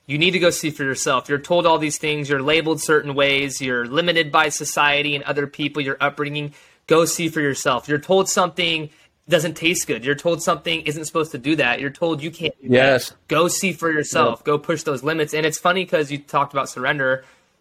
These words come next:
Speaker 1: It's a, I've really learned anxiety, surrendering, um, being paranoid, whatever it is that you wanna label yourself as that you have, right? And those are all real things.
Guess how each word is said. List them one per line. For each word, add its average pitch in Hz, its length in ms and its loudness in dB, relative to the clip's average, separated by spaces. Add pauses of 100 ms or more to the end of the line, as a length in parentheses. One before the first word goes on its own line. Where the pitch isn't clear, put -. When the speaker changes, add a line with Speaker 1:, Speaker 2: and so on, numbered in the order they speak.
(220)
Speaker 1:
It's - 200 0
a, 277 240 2
I've 170 200 2
really 208 180 4
learned 170 520 0 (500)
anxiety, 143 640 2
surrendering, 135 1040 0
um, 120 540 0
being 151 240 -2
paranoid, 170 420 2
whatever 190 600 4
it 160 120 2
is 165 140 0
that 151 120 -2
you 151 140 0
wanna 151 400 0
label 156 300 2
yourself 147 480 0
as 131 220 0
that 123 140 -4
you 131 100 -12
have, 113 320 -4
right? 127 280 0
And 131 160 -8
those 135 140 -2
are 143 80 2
all 135 160 2
real 131 200 -2
things. 127 440 -8